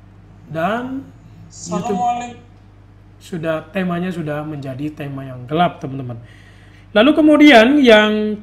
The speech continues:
Speaker 1: trik yang keempat yaitu mempercepat video. Anda bisa mempercepat video, teman-teman. Kalau misalkan Anda orang yang sibuk, ingin memper-, apa, mendengarkan sebuah video, tapi Anda tidak butuh yang lama-lama,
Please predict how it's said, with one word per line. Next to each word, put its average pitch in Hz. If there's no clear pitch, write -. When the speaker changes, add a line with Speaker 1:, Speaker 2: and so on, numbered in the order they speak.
Speaker 1:
trik 262
yang 208
keempat 214
yaitu 175
mempercepat 180
video. 180
Anda 214
bisa 294
mempercepat 214
video, 202
teman-teman. 147
Kalau 240
misalkan 254
Anda 240
orang 226
yang 220
sibuk, 208
ingin 202
memper-, 202
apa, 208
mendengarkan 196
sebuah 180
video, 220
tapi 269
Anda 190
tidak 190
butuh 185
yang 175
lama-lama, 185